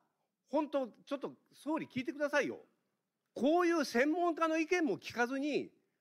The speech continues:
この十月の十三日の河野大臣の記者会見の前に、総理のところに三閣僚が集まって、ここで話し合われてるんですよ。これしかないんですよ。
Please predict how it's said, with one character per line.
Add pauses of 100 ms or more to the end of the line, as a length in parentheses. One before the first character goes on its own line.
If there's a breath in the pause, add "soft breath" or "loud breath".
(100)
こ
の
十
月
の
十
三
日
の
河
野
大
臣
の
記
者
会
見
の
前
に、 (340 soft breath)
総
理
の
と
こ
ろ
に
三
閣
僚
が
集
ま
っ
て、
こ
こ
で
話
し
合
わ
れ
て
る
ん
で
す
よ。
こ
れ
し
か
な
い
ん
で
す
よ。